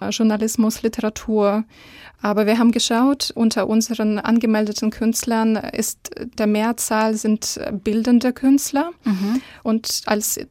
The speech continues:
Speaker 1: zweite Gruppe darstellende Kunst. Und so haben wir uns zuerst auf diese zwei Gruppen konzentriert und, ähm, haben im Juli, um, eine erste Netzwerkveranstaltung organisiert und dazu auch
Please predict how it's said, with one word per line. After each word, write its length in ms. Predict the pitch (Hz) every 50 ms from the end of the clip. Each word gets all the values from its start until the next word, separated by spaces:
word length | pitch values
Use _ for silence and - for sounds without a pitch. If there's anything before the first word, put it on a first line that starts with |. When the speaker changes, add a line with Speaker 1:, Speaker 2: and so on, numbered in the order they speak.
| _
Speaker 1:
zweite 400 | - - - 214 233 240 - 247
Gruppe 580 | 220 - 233 240 233 - 240 233 226 220 214 208 -
darstellende 640 | - 214 247 254 - - 269 262 262 254 247 254 262
Kunst. 480 | - - - 262 277 294 285 - - -
Und 260 | 226 220 226 226 -
so 220 | 220 - - 220 220
haben 240 | 233 233 226 226
wir 220 | 220 220 214 - -
uns 340 | 214 220 220 - - - -
zuerst 680 | - - 240 - - 208 220 220 - - - - - -
auf 160 | 208 214 -
diese 260 | - 233 226 208 202
zwei 240 | - - - 190 196
Gruppen 340 | - - 202 - - 190 214
konzentriert 840 | - 202 208 - 220 196 - - - 185 175 - 190 - - - -
und, 380 | - 202 202 196 202 - - -
ähm, 400 | - - - - - - - -
haben 540 | - - 208 208 208 202 202 202 202 202 196 - -
im 180 | 240 214 220 220
Juli, 600 | 196 220 233 240 247 233 247 240 226 226 220 202
um, 460 | - - - 208 208 202 208 202 202
eine 560 | - - - - 208 208 208 202 202 196 -
erste 560 | - 208 208 208 - - - 214 202 196 196 - -
Netzwerkveranstaltung 1500 | 214 190 226 262 - - - 269 262 - - - - 233 254 - - - 233 233 233 233 - - 240 233 233 240 240 - - - -
organisiert 580 | 226 214 226 233 226 220 - 240 247 - - -
und 420 | - 208 208 214 - - - - -
dazu 460 | - 226 - - - 254 240 226 -
auch 340 | 208 208 214 220 220 214